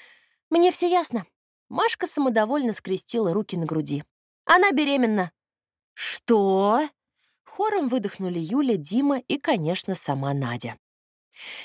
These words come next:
И даже Рома на мгновение оторвался от работы и оценивающе оглядел сестру.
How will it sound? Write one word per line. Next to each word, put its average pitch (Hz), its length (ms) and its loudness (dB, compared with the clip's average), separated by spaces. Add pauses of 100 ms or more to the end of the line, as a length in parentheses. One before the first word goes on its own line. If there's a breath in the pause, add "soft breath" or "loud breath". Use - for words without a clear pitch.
И 247 120 4
даже 294 300 6
Рома 302 360 2
на 175 100 -2
мгновение 185 600 0
оторвался 175 580 -2
от 156 140 -4
работы 185 480 -2
и 165 120 -4
оценивающе 165 920 0
оглядел 151 400 0
сестру. 143 600 -4